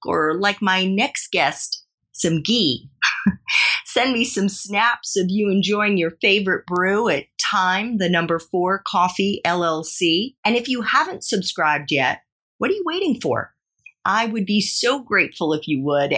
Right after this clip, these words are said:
and make sure to rate and review T four C as well. Thanks so much. And please grab your mug or your glass of cold brew, whatever it is you're enjoying now, because it is time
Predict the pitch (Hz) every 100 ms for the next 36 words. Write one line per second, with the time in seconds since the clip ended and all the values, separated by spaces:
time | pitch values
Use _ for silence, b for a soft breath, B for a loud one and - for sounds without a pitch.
0 | - 170 170 175 - 185 220 226 - 226
1 | 170 160 196 - 170 170 160 190 202 -
2 | 185 180 170 - 170 160 190 196 156 123
3 | - _ 190 170 - 185 175 131 - 220
4 | 240 - 349 381 - 262 254 233 202 185
5 | 180 208 220 269 254 - 202 196 175 180
6 | 170 160 147 143 151 170 214 214 196 170
7 | 143 - - 190 214 170 180 202 208 160
8 | 170 196 202 180 156 160 165 151 170 165
9 | 156 147 139 147 151 - 170 165 - -
10 | 269 262 220 - - 233 233 247 254